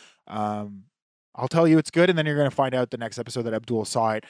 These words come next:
and that I missed every part of is-, the Israeli propaganda that it truly is. But why I think it's good is 'cause it was panned by Israel and a lot of Jewish writers as being too neutral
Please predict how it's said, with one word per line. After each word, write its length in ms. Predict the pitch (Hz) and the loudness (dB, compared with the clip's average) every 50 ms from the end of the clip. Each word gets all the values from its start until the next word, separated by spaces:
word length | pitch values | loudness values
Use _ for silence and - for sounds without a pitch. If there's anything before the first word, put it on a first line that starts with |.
| - _ _ _ | -18 _ _ _
and 100 | 123 120 | -8 -6
that 60 | 127 | -4
I 80 | 123 123 | -4 -2
missed 280 | 123 127 127 - - - | -2 -2 -4 -2 -2 -2
every 300 | 113 110 101 120 117 110 | -2 -2 -4 -6 -8 -6
part 240 | - 123 117 113 | -4 -2 -2 -2
of 100 | 110 107 | -2 -4
is-, 220 | 110 110 107 - 110 | -6 -8 -8 -10 -12
the 140 | - 117 110 | -10 -8 -8
Israeli 380 | 107 98 113 110 107 104 107 - | -8 -6 -6 -6 -6 -6 -6 -4
propaganda 580 | 113 104 104 - 110 95 98 98 98 101 98 | -4 -4 -4 -4 -6 -8 -8 -8 -8 -8 -6
that 100 | 98 101 | -4 -4
it 100 | 101 90 | -6 -6
truly 340 | - - 131 113 107 110 107 | -6 -8 -8 -8 -8 -10 -12
is. 240 | 101 95 92 - - _ _ _ _ - | -14 -16 -18 -20 -20 _ _ _ _ -12
But 180 | 170 - - | -12 -8 -4
why 160 | 196 208 226 | -2 0 0
I 80 | 214 196 | 0 2
think 220 | - - 233 - | 2 2 2 4
it's 120 | 220 - - | 2 2 4
good 180 | - 175 156 | 4 4 4
is 100 | 151 139 | 4 2
'cause 220 | - 180 165 143 - | 0 0 0 0 0
it 220 | 147 156 143 147 | -2 -2 -2 -2
was 120 | 156 143 - | -2 -4 -4
panned 580 | - - - - 175 185 170 160 156 143 131 | -6 -10 -6 -4 0 2 2 0 0 -2 -4
by 160 | 127 135 131 | -4 -4 -4
Israel 440 | 123 123 139 131 - 127 117 110 107 | -4 -4 -6 -6 -6 -6 -6 -6 -6
and 100 | 110 113 | -6 -2
a 20 | 117 | 0
lot 160 | 123 123 123 | 2 2 2
of 140 | 123 113 104 | 0 -2 -4
Jewish 400 | - - 131 127 117 104 - 120 | -2 0 2 2 0 -2 -4 -4
writers 420 | 113 117 120 107 104 101 104 113 | -2 -2 0 0 -2 -4 -4 -6
as 80 | 117 107 | -8 -6
being 260 | - 131 120 113 110 - | -4 -4 -4 -6 -8 -4
too 260 | - - 147 131 123 | 0 0 0 0 0
neutral 720 | 120 120 120 117 - - - 123 107 107 101 101 98 - | -2 -4 -4 -4 -4 -2 -2 0 0 0 0 -2 -4 -8